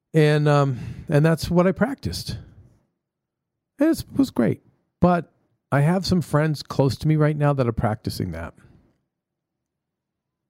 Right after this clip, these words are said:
And as an older person, I'm realizing that the success I achieved because of that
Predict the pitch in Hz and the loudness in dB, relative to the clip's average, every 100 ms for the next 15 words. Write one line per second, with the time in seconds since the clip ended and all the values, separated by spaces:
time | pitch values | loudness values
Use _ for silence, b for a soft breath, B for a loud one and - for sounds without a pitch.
0 | _ - 123 123 120 123 131 - 139 135 | _ -2 0 2 2 0 0 0 2 0
1 | - 87 90 _ _ _ _ _ _ _ | -2 -8 -8 _ _ _ _ _ _ _
2 | _ _ - 117 117 120 123 131 127 139 | _ _ -2 -2 2 0 2 0 0 0
3 | 120 110 107 110 - 110 - 120 117 147 | 2 0 0 -2 0 -4 0 -2 2 0
4 | 120 - 120 117 107 - 113 110 101 98 | 0 0 0 0 -2 0 0 0 -2 -4